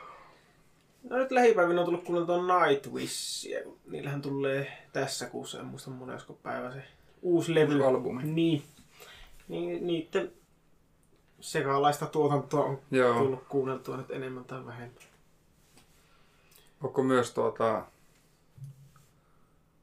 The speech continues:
Speaker 2: tuota, tuota, vittu, kuka se yksi laulaja niiltä, jos Aneten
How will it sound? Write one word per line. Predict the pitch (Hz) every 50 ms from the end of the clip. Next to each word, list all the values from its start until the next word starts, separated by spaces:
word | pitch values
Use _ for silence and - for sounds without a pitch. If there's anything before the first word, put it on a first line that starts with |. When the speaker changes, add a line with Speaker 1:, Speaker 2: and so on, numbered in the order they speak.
| _ _
Speaker 2:
tuota, | - - 165 170 175
tuota, | 165 - - - - - - - _ _ _ _ _
vittu, | - - _ - - -
kuka | - - - - -
se | - - - - _ _ _ _ _ _ _ _ _ _ _ _ _ _
yksi | 139 127 120 - - 131
laulaja | 120 117 113 117 113 110 110 110
niiltä, | 117 117 117 117 -
jos | 113 - - _ - -
Aneten | 147 147 139 120 110 143 - - -